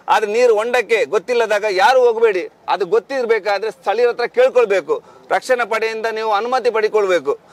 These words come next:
ಅಲ್ಲಿ ಹೋಗ್ಬೇಕು, ಸುಳಿ ಇದೆ, ಅದಕ್ಕೋಸ್ಕರ ಎಲ್ಲ ನಾ ಎಲ್ಲ ಬಂಧುಗಳಿಗೆ, ಸಮಸ್ತ ಜನತೆಗೆ ಹೇಳ್ತಿದ್ದೇನೆ,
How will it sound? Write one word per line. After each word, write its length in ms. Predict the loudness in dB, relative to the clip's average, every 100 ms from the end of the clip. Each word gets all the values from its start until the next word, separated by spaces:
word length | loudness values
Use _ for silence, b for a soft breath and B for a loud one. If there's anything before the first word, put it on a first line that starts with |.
| b
ಅಲ್ಲಿ 180 | -2 0
ಹೋಗ್ಬೇಕು, 520 | 0 2 4 2 2 -4 0
ಸುಳಿ 220 | 0 0 0
ಇದೆ, 140 | 0 0
ಅದಕ್ಕೋಸ್ಕರ 420 | -2 -6 -6 -4 -2 0
ಎಲ್ಲ 140 | 0 0 -2 -4
ನಾ 60 | -4 -4 -12 _ _ -4
ಎಲ್ಲ 360 | -2 0 2 2 0
ಬಂಧುಗಳಿಗೆ, 400 | 0 -2 -2 -4
ಸಮಸ್ತ 360 | -4 -4 -4 -6 -6 -8
ಜನತೆಗೆ 360 | -4 -2 0 0
ಹೇಳ್ತಿದ್ದೇನೆ, 480 | 0 -2 -2 -4